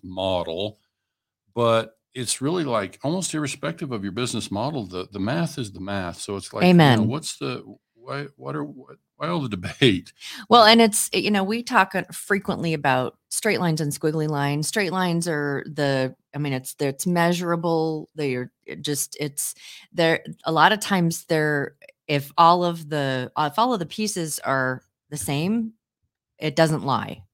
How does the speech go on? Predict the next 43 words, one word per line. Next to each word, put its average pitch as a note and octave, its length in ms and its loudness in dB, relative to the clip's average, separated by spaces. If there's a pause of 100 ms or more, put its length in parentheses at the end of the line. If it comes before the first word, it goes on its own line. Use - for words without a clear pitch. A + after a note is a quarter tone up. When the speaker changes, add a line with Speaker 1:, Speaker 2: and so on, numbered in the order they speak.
(120)
Speaker 2:
It D3 120 -4
Speaker 1:
Right. - 80 -10
Speaker 2:
just, C#3 260 -8
it C#3+ 80 -2
will B2+ 140 -6
tell E3+ 240 0
you D#3+ 180 -2
the C3 140 -4
thing. C3 340 -4 (440)
The - 140 -4
intangibles D3+ 1300 -2 (400)
about D#3+ 560 4
whether E3+ 320 2
or E3+ 60 2
not D#3 240 0
you D3 500 -4
have A#3 760 0 (400)
the, C#3+ 420 -2 (240)
the C#3+ 160 -8
infrastructure D3+ 680 -6
to D#3 80 -6
be C#3+ 80 -6
able A2 160 -6
to - 140 -20
do D3+ 220 -2
that, G3+ 800 2
if B2 240 -6
you, B2 560 -6
you C3+ 100 -10
know, A2 400 -8
if B2 380 -8
it's C3 180 -8
like, A#2 260 -4
"I B2 120 0
don't B2 200 -4
have B2+ 220 -6
the A#2+ 80 -8
kind G#2+ 220 -6
of G2 60 -6
relationship F#3+ 600 -2
with F#3 160 -6
my F3+ 140 0
customers," F3+ 960 -4